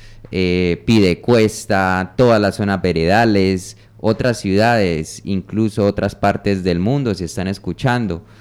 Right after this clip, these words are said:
eh, gracias a la tecnología, ¿no? Al link que manda en la página web de Radio Católica. Un saludo muy especial a todos nuestros oyentes, personas alcohólicas, no alcohólicas.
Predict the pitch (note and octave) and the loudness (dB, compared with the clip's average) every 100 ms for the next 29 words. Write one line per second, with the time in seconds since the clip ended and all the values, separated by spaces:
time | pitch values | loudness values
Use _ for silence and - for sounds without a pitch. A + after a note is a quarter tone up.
0 | - - - - F2+ F2 E2+ E2 E2 F#2+ | -20 -20 -14 -4 -2 0 -2 -2 -2 0
1 | A#2 A#2 G#2 F2+ E2+ - E2+ E2+ D#2+ A2 | 2 0 -2 -2 -2 -2 -2 -2 -2 0
2 | A#2 F2 F2 A2 G2+ E2 F2 G#2+ G#2+ - | 0 0 0 0 -2 -2 -2 -2 -4 -4
3 | F2+ E2+ F2+ F2 D#2+ - E2 F2+ D#2+ D#2+ | -4 -4 -2 -2 -2 -2 -4 -2 -2 -4
4 | - E2+ E2 E2 E2 D2 G2+ F#2+ - E2 | -2 -4 -2 -2 -4 -2 -2 -2 -6 -12
5 | - - - - G2 G#2 G2+ G#2 G#2+ G2+ | -14 -20 -20 -8 -2 2 4 4 2 0
6 | - E2 B2 A#2+ G2+ - G#2+ G#2 G2 - | -2 -2 2 2 0 0 0 2 -2 -4
7 | F2 E2+ A#2 A#2 G#2 - D#3+ F#2+ F#2+ F#2+ | -4 0 -2 -2 -4 -4 -2 -2 -2 -2
8 | E2+ - D#2+ G2 B2 - A2 G2+ G2 G2+ | -4 -4 0 0 0 -2 -2 -2 -2 -4
9 | - G2 B2 - A2 A2 | 0 0 0 -2 -4 -4